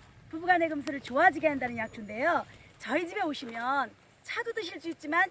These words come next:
야간문 술도 있고요. 또 이 야간문으로다가 백숙을 해요.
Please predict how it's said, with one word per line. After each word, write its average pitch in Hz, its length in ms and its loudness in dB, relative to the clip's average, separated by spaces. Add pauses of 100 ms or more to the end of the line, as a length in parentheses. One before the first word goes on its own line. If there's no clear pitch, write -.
야간문 277 440 2
술도 453 360 0
있고요. 220 460 0 (540)
또 302 520 10 (280)
이 330 120 4
야간문으로다가 339 1000 8 (360)
백숙을 415 440 0
해요. 233 280 4